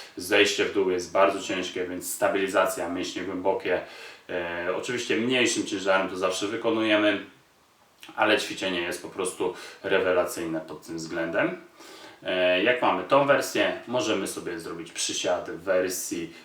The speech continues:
dynamicznej, czyli przysiad w wersji dynamicznej. Chwyt sztangi mamy w sposób klasyczny,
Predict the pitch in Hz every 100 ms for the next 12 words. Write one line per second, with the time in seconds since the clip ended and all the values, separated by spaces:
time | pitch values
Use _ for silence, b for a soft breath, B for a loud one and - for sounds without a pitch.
0 | B - 101 95 90 90 - - 156 -
1 | - B B B - 101 95 98 95 -
2 | 131 135 110 120 117 - 101 107 107 104
3 | 92 - 85 76 B B - - - -
4 | - - 160 160 - - - 120 120 120
5 | 113 104 104 - - 104 92 - 98 -
6 | - - - 156